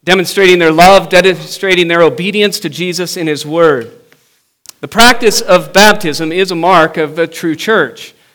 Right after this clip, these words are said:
and it is an act of worship. No matter where you look in, uh, church history, you will find a fairly consistent definition of what a church is, and certainly since the time of the Reformation, you see this.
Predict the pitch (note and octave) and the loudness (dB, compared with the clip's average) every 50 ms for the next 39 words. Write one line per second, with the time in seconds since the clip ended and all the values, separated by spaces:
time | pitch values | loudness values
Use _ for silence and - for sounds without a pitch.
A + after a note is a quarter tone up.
0 | _ _ _ - C3+ D3+ D#3+ F3 E3+ F#3 F3+ F3 F3+ E3+ F3 F3 F3 E3+ D3 - | _ _ _ -12 -8 -6 -6 -4 -4 -4 -4 0 2 2 2 2 0 -4 -10 -8
1 | F#3+ E3+ D#3 D3+ D#3+ G3 A3 A3 G#3+ G#3+ - A#2+ A2 - _ _ _ _ _ _ | -6 -6 -6 -4 -2 0 2 2 0 -2 -6 -14 -16 -18 _ _ _ _ _ _
2 | _ _ _ _ _ _ _ _ _ - D#3+ E3 F#3+ A3 A#3+ A3+ G3+ F#3+ F#3 F#3+ | _ _ _ _ _ _ _ _ _ -10 -6 -2 0 2 4 4 4 2 0 -2
3 | F#3 F#3 G3+ A3 G3+ F3+ E3+ D#3 D#3 F3 G3 F#3+ F3 E3+ F3 - - - E3 D#3 | -2 0 2 2 2 2 0 -2 -2 2 4 4 4 4 0 -4 -8 -6 -4 -4
4 | D#3 D3+ D3 C#3+ - - _ _ _ _ _ _ - F3 F3 E3+ F3 - - - | -4 -4 -6 -8 -12 -18 _ _ _ _ _ _ -14 -12 -12 -12 -14 -16 -8 -2
5 | A3+ G3+ F3+ - - - G#3 F#3+ F#3 - - F3+ E3+ D3+ C#3+ C3+ B2 - - _ | 0 0 0 0 -2 -6 -4 -4 -4 -6 -6 -4 -4 -4 -4 -4 -6 -10 -16 _
6 | _ _ _ _ - F#3 A#3+ B3 A3+ A#3 A3+ A#3 B3 C4+ C4+ B3 A3 - - - | _ _ _ _ -6 -2 0 0 0 0 0 0 0 0 0 0 -2 -4 -6 -4
7 | - A3 A3 A3 A3+ G#3+ F#3+ F3+ - - E3+ D#3+ - - A3 G#3+ G#3+ G#3+ - - | 0 2 4 4 4 4 2 -2 -2 -6 -8 -8 -6 -2 -2 -2 -2 -2 -6 -10
8 | D3+ D3 D#3+ - G#3+ - E3+ - E3+ D#3+ F3 F#3 F3+ - - D#3+ D3 C#3 C3+ - | -12 -12 -10 -6 -4 -4 -4 -4 -4 -4 -4 -4 -4 -6 -8 -8 -8 -8 -10 -12
9 | - - _ _ _ _ - D#3+ D#3 C#3+ D3+ E3+ F#3+ G#3+ G#3 F#3+ - - - F#3+ | -18 -20 _ _ _ _ -4 -4 -4 -4 -2 2 2 2 2 2 -2 -4 -4 -4
10 | F3+ E3 E3 - - G3+ F#3+ F3 D3 C#3+ C#3 - D#3+ C#3+ - - A#3+ B3+ B3 B3 | -4 -4 -6 -6 -2 0 2 4 4 2 2 -2 -4 -6 -4 -2 0 0 0 -2
11 | G#3 F3+ E3+ - G3 F3+ D#3+ - - D#3+ - - F3+ F3 E3+ E3 E3+ E3 C#3+ D#3 | -4 -4 -4 -4 -4 -6 -6 -8 -12 -12 -8 -4 -2 0 0 0 -2 -4 -6 -6
12 | D#3+ D#3+ E3 D#3+ - D#3+ D#3 E3+ F#3+ G3 G3 F#3+ - E3 C#3+ C#3+ D3+ D3+ D3 - | -2 0 0 0 -2 -4 -4 0 0 2 0 0 -2 -6 -8 -6 -8 -8 -8 -8
13 | - G#3+ G#3 F#3 D#3 A2 G#2 - - - - | -6 -6 -6 -4 -6 -8 -10 -12 -18 -20 -20